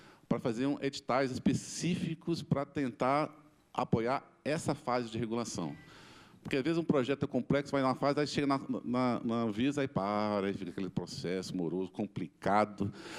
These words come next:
precisa de pessoas especializadas, realmente, pra, pra atender, em, em, entender a norma e saber como conduzir todo aquele processo de validação daquela norma, né? E atender todos os requisitos. Então, é um trabalho que a gente vai tá fazendo, sim,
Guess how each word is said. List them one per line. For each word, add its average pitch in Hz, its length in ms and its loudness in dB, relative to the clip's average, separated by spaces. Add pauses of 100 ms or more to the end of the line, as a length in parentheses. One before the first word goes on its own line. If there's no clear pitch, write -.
(260)
precisa 110 380 6
de 107 260 4
pessoas 101 300 6
especializadas, 90 960 6
realmente, 90 460 2
pra, 110 180 2
pra - 240 6
atender, 95 600 2
em, 107 320 0
em, 156 120 8
entender 151 720 6 (380)
a 101 100 4
norma 156 460 4 (400)
e - 40 0
saber 123 280 8
como 156 340 6
conduzir 135 340 8
todo 123 140 6
aquele 123 220 4
processo 107 300 6
de 101 40 2
validação 101 540 6
daquela 78 280 0
norma, 71 380 2
né? 107 160 2 (500)
E 82 60 6
atender 95 300 6
todos 101 180 6
os 82 60 -4
requisitos. 90 440 2
Então, 110 220 4
é 107 100 8
um 127 60 12
trabalho 120 460 12
que 123 40 0
a 107 40 4
gente 110 160 4
vai 104 120 10
tá 104 140 6
fazendo, 104 480 2
sim, 127 400 4